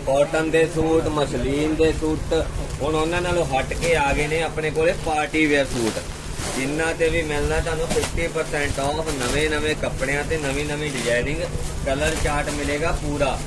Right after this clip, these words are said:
ਆਹ ਦੇਖੋ ਜੀ, ਆਹ ਕਲਰ ਚਾਰਟ ਬਣਦਾ, ਸਾਢੇ ਪੰਦਰਾਂ ਸੌ ਦੀ ਰੇਂਜ 'ਚ ਫੁੱਲ ਹੈਵੀ ਜਾਲ ਦੁਪੱਟੇ ਦੇ ਨਾਲ ਸੂਟ ਮਿਲ ਰਿਹਾ ਹੈ। ਔਰ ਦੇਖੋ ਨੈਕਲੈਸ ਸਟਾਈਲ, ਨੈਕਲੈਸ ਸਟਾਈਲ ਦੇ ਵਿੱਚ ਤੇਰਾਂ ਸੌ ਦੀ ਰੇਂਜ 'ਚ ਮਿਲ ਜਾਣਾ ਜੀ, with ਦੁਪੱਟਾ ਕੱਟ ਵਰਕ ਵਾਲਾ।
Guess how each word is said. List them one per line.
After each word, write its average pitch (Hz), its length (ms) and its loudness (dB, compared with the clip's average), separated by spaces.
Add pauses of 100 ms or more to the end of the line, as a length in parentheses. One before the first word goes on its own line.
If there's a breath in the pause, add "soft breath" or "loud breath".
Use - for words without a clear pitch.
(280)
ਆਹ 147 140 0
ਦੇਖੋ 143 280 -2
ਜੀ, 113 180 0 (400)
ਆਹ 139 180 0
ਕਲਰ 147 360 2
ਚਾਰਟ 143 220 0
ਬਣਦਾ, 120 440 0 (100)
ਸਾਢੇ 135 320 0
ਪੰਦਰਾਂ 156 500 -2
ਸੌ 151 140 0
ਦੀ 151 180 -2
ਰੇਂਜ 139 320 -2
'ਚ - 100 -2
ਫੁੱਲ 160 300 -2
ਹੈਵੀ 143 320 -2
ਜਾਲ 131 320 0
ਦੁਪੱਟੇ 139 420 -4
ਦੇ 135 160 0
ਨਾਲ 131 260 0
ਸੂਟ 117 340 -2
ਮਿਲ 127 180 0
ਰਿਹਾ 143 200 2
ਹੈ। 151 100 -2 (760)
ਔਰ 143 180 4
ਦੇਖੋ 147 380 0 (260)
ਨੈਕਲੈਸ 156 520 0
ਸਟਾਈਲ, 117 380 0 (460)
ਨੈਕਲੈਸ 151 400 0
ਸਟਾਈਲ 143 360 0
ਦੇ 143 140 0
ਵਿੱਚ 135 260 0 (100)
ਤੇਰਾਂ 147 360 0
ਸੌ 151 140 2
ਦੀ 147 140 2
ਰੇਂਜ 139 240 0
'ਚ 135 40 -2
ਮਿਲ 127 220 0
ਜਾਣਾ 127 280 0
ਜੀ, 151 160 -2
with 139 340 -2
ਦੁਪੱਟਾ 147 380 -2
ਕੱਟ 143 280 -2
ਵਰਕ 131 260 0
ਵਾਲਾ। 120 260 0